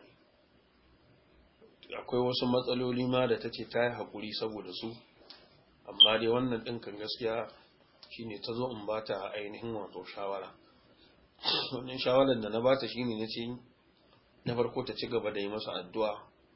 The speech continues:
na biyu ta ci gaba da yi masa nasiha ta hanyar da ya dace,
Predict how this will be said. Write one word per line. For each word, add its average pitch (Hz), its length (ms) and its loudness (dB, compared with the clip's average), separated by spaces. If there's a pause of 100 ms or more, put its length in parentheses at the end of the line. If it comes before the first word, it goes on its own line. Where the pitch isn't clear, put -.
(440)
na 113 200 0
biyu 113 360 -4 (680)
ta - 100 -8
ci 117 120 -6
gaba 110 240 2
da 101 100 -4
yi 101 200 -2
masa 110 300 -2
nasiha 110 720 -2 (640)
ta 110 120 -6
hanyar 107 380 -2
da 98 80 -10
ya 95 140 -8
dace, 98 400 -4